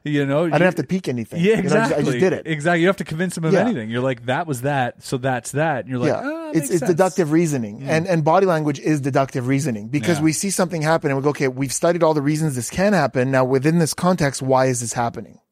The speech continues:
Speaker 2: Like earlier you were talking about, oops, I'm sorry. Earlier you were talking about crossing arms. It's not always a bad thing. If you're in a cold room, you might cross your arms.
Speaker 1: Yeah.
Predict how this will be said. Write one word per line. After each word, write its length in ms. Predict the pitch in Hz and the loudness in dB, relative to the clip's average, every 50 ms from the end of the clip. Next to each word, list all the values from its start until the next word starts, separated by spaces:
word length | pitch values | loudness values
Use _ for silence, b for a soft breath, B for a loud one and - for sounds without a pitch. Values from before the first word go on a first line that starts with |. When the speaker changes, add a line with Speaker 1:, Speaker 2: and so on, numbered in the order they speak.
| _ b b b b b b b | _ b b b b b b b
Speaker 2:
Like 140 | 160 151 - | -4 0 2
earlier 260 | 175 180 175 160 143 | 4 4 4 4 2
you 80 | 131 127 | 2 2
were 60 | 120 | 2
talking 220 | - 120 127 123 | 2 2 2 2
about, 140 | 123 120 - _ - | 0 -2 -4 _ -8
oops, 80 | 190 - - | -8 -8 -6
I'm 100 | 139 127 | -8 -8
sorry. 160 | - 107 - B B B B B B B B B B B B B B B _ | -8 -8 -10 B B B B B B B B B B B B B B B _
Earlier 220 | - 160 160 156 151 | 2 2 2 2 2
you 60 | 143 | 0
were 40 | 131 | -2
talking 200 | 120 - 143 127 | -2 -4 -4 -4
about 120 | 131 120 - | -4 -4 -4
crossing 360 | - 143 131 - - 123 127 | -2 -2 -2 0 -2 -2 0
arms. 320 | 180 170 117 101 - - _ _ _ _ _ _ _ _ _ _ _ - - | 0 0 -2 -4 -10 -16 _ _ _ _ _ _ _ _ _ _ _ -12 -6
It's 120 | 147 - | 0 2
not 80 | 185 170 | 4 4
always 140 | 170 165 139 | 4 2 2
a 40 | 147 | 2
bad 180 | 147 147 147 - | 4 2 2 2
thing. 160 | - 185 139 | 0 -2 -2
If 80 | 113 | -2
you're 80 | - 135 | -2 -4
in 60 | 131 | -4
a 40 | 131 | -4
cold 240 | - - 160 160 151 | -2 0 0 2 2
room, 140 | 139 127 123 | 2 0 0
you 60 | 127 | 0
might 100 | 131 123 | 0 0
cross 260 | - - 135 135 - | 0 0 0 0 0
your 100 | - 160 | 0 -2
arms. 260 | 175 143 104 - - - b b b b b - | -2 -2 -4 -8 -14 -20 b b b b b -6
Speaker 1:
Yeah. 220 | 117 110 107 101 | -4 -4 -4 -6